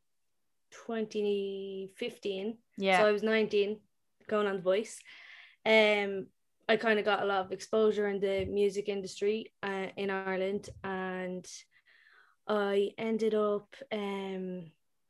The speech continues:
Speaker 1: kind of taking on the gigging scene as, like, a self-employed musician and went at it that way.
Speaker 2: But you'd been singing a bit before that, hadn't you? 'Cause I just, I just have these amazing memories of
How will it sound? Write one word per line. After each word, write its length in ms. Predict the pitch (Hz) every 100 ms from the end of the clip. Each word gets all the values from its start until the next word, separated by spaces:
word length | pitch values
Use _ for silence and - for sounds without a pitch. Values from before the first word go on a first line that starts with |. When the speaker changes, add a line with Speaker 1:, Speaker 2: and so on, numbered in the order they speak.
| -
Speaker 1:
kind 200 | - 247
of 180 | 220 208
taking 340 | - 240 220 220
on 340 | 214 214 202 _
the 60 | 214
gigging 320 | 220 214 202
scene 340 | 202 214 202 196
as, 360 | 190 165 - 196
like, 180 | 190
a 60 | 180
self-employed 680 | - 196 185 170 196 196 190
musician 540 | 190 196 202 214 196
and 500 | 185 180 180 180 175 - - - - _ _ -
went 240 | 208 202
at 140 | 185 160
it 60 |
that 180 | 226 233
way. 300 | 214 196 - - _
Speaker 2:
But 100 | 262
you'd 180 | 262 240
been 140 | 277 262
singing 320 | 302 294 277
a 40 | 247
bit 180 | 254
before 420 | 254 233 240 247 226
that, 140 | 185
hadn't 220 | 220 208
you? 80 | 196
'Cause 160 | - 208
I 120 | 220
just, 220 | 214 - -
I 200 | 214 220
just 160 | 226 -
have 200 | 208 -
these 360 | 214 208 196 -
amazing 420 | 190 202 202 196 202
memories 580 | 196 180 160 170 175 -
of 320 | 180 175 175